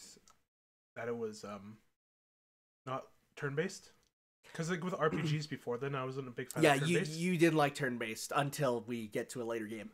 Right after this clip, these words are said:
Speaker 1: Yeah.
Speaker 2: Um, it was fantasy. Yeah, like, it was, they literally said, "We wanted to do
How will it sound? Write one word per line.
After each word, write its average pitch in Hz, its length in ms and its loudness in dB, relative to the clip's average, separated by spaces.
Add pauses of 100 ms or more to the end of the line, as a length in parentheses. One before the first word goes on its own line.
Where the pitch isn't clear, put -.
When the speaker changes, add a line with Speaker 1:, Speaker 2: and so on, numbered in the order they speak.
Speaker 1:
Yeah. 113 120 -4
Speaker 2:
Um, 127 520 6 (1080)
it 285 80 6
was 403 300 6
fantasy. 143 640 2 (160)
Yeah, 202 300 8
like, 254 280 4
it 233 100 8
was, 269 240 2
they 220 200 4
literally 240 320 8
said, 214 220 6
"We 185 80 2
wanted 175 360 6
to 214 80 -4
do 147 320 2